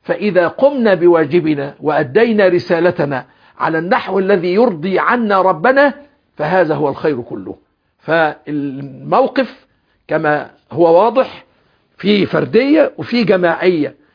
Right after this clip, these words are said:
وأنا مسؤول عن هذه وعن تلك. فإن أذنب أحد، أنا لا أتحمل وزره، وإنما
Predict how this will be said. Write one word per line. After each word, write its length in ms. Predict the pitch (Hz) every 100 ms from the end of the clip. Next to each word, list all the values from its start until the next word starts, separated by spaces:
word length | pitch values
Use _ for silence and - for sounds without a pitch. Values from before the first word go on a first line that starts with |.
| _
وأنا 300 | 123 160 180
مسؤول 540 | 170 - - 262 240 226
عن 180 | 208
هذه 500 | 202 254 247 247 240
وعن 340 | 160 190 180 151
تلك. 420 | 190 170 - 107 _ _ _
فإن 320 | _ - 185 175
أذنب 360 | 247 240 240 254
أحد، 1000 | 240 269 294 - 277 - 285 302 311 294 - _ -
أنا 340 | 185 185 180 - _ _ _ _ _
لا 260 | - 190 165
أتحمل 540 | 151 - 185 170 160
وزره، 520 | 160 165 139 151 143 _ _ _
وإنما 720 | 127 151 151 165 156 147 151